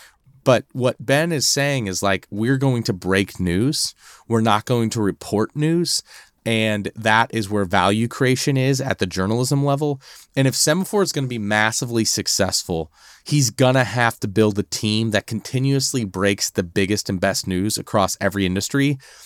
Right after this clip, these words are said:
And then that person, through their reputation, becomes the go-to known journalist in the industry, just like Ben has become in media. It was such a differentiator. When I look at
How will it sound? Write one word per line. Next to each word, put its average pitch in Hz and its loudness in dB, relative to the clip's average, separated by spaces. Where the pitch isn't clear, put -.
And 131 4
then 139 4
that 127 0
person, 135 2
through 120 2
their 117 4
reputation, 110 0
becomes 104 0
the 98 -2
go-to 101 0
known 95 2
journalist 110 0
in 110 0
the 98 0
industry, 98 -2
just 110 0
like 92 -2
Ben 95 2
has 92 0
become 85 0
in 82 -2
media. 80 -8
It 139 4
was 139 6
such 165 0
a 156 0
differentiator. 123 0
When 107 0
I 104 2
look 131 0
at 127 2